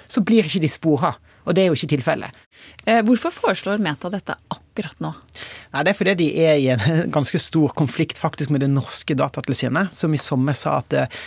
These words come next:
Speaker 1: den formen for markedsføring som de driver med er ulovlig,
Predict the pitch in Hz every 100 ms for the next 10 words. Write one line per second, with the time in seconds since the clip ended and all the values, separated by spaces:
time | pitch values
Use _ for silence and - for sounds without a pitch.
0 | - - 156 139 - 147 135 120 143 123
1 | - 135 - 143 123 135 120 139 135 123
2 | 127 135 120 143 120 120 127 127 107 139